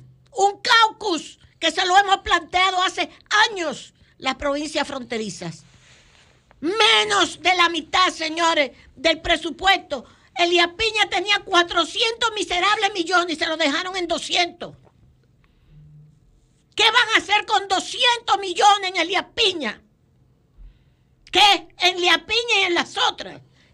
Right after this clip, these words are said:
¿Qué? Ah, no, a llorar. Únanse,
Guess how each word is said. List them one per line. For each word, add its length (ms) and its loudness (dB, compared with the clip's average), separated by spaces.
¿Qué? 420 -4
Ah, 160 -8
no, 400 -10
a 140 -4
llorar. 440 -4
Únanse, 580 0